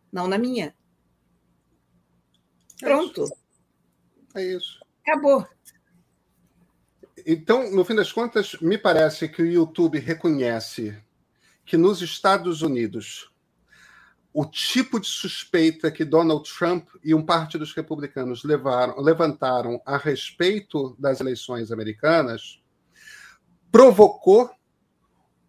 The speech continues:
Speaker 2: um motim, provocou uma sublevação e uma tentativa de golpe de Estado na forma da invasão violenta do Congresso Nacional, que é o Capitólio.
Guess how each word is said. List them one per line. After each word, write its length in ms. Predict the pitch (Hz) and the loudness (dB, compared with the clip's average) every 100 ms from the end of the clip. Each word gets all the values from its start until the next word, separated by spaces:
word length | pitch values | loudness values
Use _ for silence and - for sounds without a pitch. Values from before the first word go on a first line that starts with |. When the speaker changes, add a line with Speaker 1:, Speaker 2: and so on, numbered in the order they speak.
| - | 6
Speaker 2:
um 760 | 175 185 175 160 147 143 127 - _ _ _ | 10 10 10 8 6 -2 -6 -10 _ _ _
motim, 560 | 160 208 208 - 208 247 _ _ _ _ _ _ _ _ | 2 2 2 -4 -6 -6 _ _ _ _ _ _ _ _
provocou 680 | - 233 202 208 - 196 202 | 8 8 8 2 4 2 2
uma 200 | - 165 | -2 -4
sublevação 1040 | 156 - 247 214 185 160 151 - 165 202 - _ _ _ _ _ - | -4 -6 -6 -2 0 -2 -4 -6 -6 -8 -16 _ _ _ _ _ -4
e 220 | 190 240 | -2 -2
uma 200 | - 202 | 2 2
tentativa 760 | 202 269 277 220 - 196 170 165 | 2 -2 0 -2 0 -4 -2 -4
de 100 | 147 | -2
golpe 320 | 147 147 - | 0 0 -4
de 80 | - | -14
Estado 640 | - 156 160 175 196 165 | -2 2 2 0 -6 -8
na 180 | 156 190 | 0 0
forma 500 | 190 - 180 202 202 | 0 2 2 2 -2
da 300 | 170 190 - | 0 0 0
invasão 640 | - 233 202 185 131 165 156 | -4 -4 0 0 0 -2 -2
violenta 880 | 147 208 160 151 208 214 - 143 - _ _ | -2 -4 -2 -2 -2 -4 -4 -4 -6 _ _
do 120 | 165 190 | -4 -2
Congresso 520 | 233 208 190 196 208 | 0 0 0 -2 -8
Nacional, 500 | 202 262 220 196 151 | -8 -6 -2 -2 -2
que 80 | 143 | -8
é 40 | |
o 40 | |
Capitólio. 680 | - 175 208 - 175 143 113 | -10 -12 -8 -2 0 0 -4